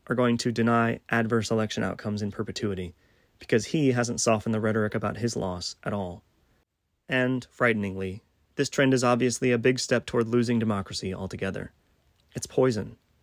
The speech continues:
People who feel there is no fair way to decide who will be in charge and what will get done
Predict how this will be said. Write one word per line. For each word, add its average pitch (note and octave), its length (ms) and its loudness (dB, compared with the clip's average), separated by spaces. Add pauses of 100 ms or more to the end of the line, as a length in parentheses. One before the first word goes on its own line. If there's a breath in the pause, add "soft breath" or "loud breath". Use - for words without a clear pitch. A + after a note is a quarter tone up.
(500)
People D#3 280 4
who C#3+ 120 6
feel C#3+ 220 6
there C3 120 6
is B2 80 4
no B2+ 140 4
fair C3+ 340 6
way D3 200 6
to C3 120 0
decide A2+ 440 2
who B2+ 80 2
will C3+ 100 2
be C3 140 2
in A#2 80 2
charge F#2+ 440 -6 (220)
and A2 220 -2
what C#3 160 2
will C3+ 80 2
get A#2+ 240 -2
done G#2 340 -2